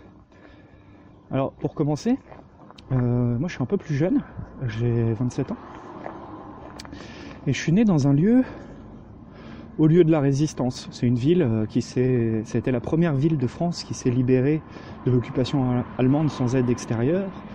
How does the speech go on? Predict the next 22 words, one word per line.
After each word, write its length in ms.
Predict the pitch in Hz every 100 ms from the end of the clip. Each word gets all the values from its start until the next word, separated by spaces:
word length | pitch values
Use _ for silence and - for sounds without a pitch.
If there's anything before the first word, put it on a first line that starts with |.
| - - - -
Euh, 800 | 123 120 117 117 113 113 113 113
enfin, 160 | 110 117
il 40 |
y 40 | 107
avait 120 | 107
le, 200 | 107 107
le 100 | 110
plateau 240 | 123 110
des 140 | 120 113
Glières, 380 | 113 123 127 -
tout 120 | 120
ça, 120 | 120
enfin 180 | 113 113
bref, 260 | 117 - - - - - -
c'est, 500 | - 110 110 107 104 - - -
c'est 500 | - - - - 190 -
au 180 | 170 170
lieu 200 | 151 160
de 80 | 139
la 80 | 127
Résistance 540 | 123 117 123 127 -
française. 480 | 117 104 170 190